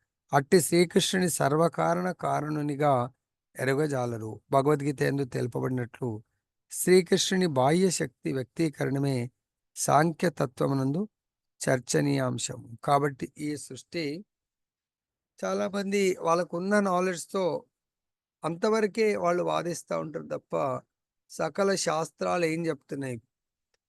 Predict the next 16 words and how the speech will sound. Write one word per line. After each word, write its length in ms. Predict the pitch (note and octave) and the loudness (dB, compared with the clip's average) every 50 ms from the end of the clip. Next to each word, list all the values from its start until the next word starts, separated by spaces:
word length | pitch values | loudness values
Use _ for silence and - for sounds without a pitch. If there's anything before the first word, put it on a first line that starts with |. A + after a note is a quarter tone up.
| _ _ _ _ _ _ | _ _ _ _ _ _
సకల 420 | - - D#3 D3 - F#3+ F3+ F#3 F3+ | -8 -6 -6 -4 0 0 2 2 0
శాస్త్రాల 760 | E3 - E3+ D#3 D#3 D#3+ - - - E3 E3+ E3+ E3 D#3+ D#3 | 0 -2 -2 -2 -2 -4 -6 -8 -4 -2 0 0 0 0 -2
సారము 580 | D3 - - D3+ D3 D3 D3+ D#3 E3 F3 E3 - | -4 -4 -4 -4 -4 -4 -4 -6 -6 -8 -8 -6
కృష్ణ 360 | - D3+ B2+ - - - F3 | -6 -6 -4 -6 -4 -2 -2
భగవానుడు. 960 | E3+ D3+ C#3 C#3 C#3 C#3 C#3 C#3+ C#3 C#3 C3+ C3 A#2+ A2+ A#2+ B2 A#2+ A2+ A2 - _ _ _ _ _ _ _ _ _ _ - | 0 0 0 0 0 0 0 0 -2 -2 -2 -4 -4 -4 -4 -4 -4 -6 -6 -8 _ _ _ _ _ _ _ _ _ _ -8
So 240 | - - - F3 E3+ | -2 2 4 6 6
మనకు 360 | D#3+ D#3+ D#3 D#3 D3 - D#3+ | 6 6 4 4 2 2 0
ఫిఫ్టీన్ 580 | C#3+ - - D3+ - - _ - F3 E3+ E3+ D3+ - | 0 0 -2 -2 -2 -2 _ 0 2 2 2 0 -2
పాయింట్ 400 | - D#3 D3+ D#3+ F3 F#3 F#3+ F#3+ - _ _ _ _ _ _ _ _ _ _ _ _ | -2 0 2 2 2 2 0 -2 -6 _ _ _ _ _ _ _ _ _ _ _ _
ఫిఫ్టీన్లో 600 | _ - D#3+ C3+ - - F#3+ F3+ F3 F3 F3+ F3 | _ -2 -2 -2 0 2 4 4 4 6 4 4
చెప్తున్నారు. 640 | D#3+ - - B2 - _ - C#3+ C3+ B2+ A#2+ A#2+ A2+ - _ _ _ _ _ _ _ _ - - E3 | 2 2 -2 -8 -8 _ -8 -8 -6 -6 -6 -8 -10 -14 _ _ _ _ _ _ _ _ -12 -8 -8
చెప్పండి 300 | D#3+ - D#3 D3+ D#3+ D#3 | -6 -4 -2 -2 -2 0
ఎవరైనా 260 | D#3 D3+ D3+ D#3 D3 | 0 -2 -2 -2 -2
ఫిఫ్టీన్ 480 | B2 D3 C#3 C3 - - E3+ E3 D#3 C#3+ | -2 -4 -4 -4 -2 0 0 0 0 2
పాయింట్ 240 | D#3+ D#3+ D#3+ D#3 C3 | 0 0 0 0 -2
ఫిఫ్టీన్. 560 | - D#3 C#3 - - E3+ E3 D#3+ E3+ G3+ B3 | -4 -6 -6 -4 -2 0 0 0 0 -4 -6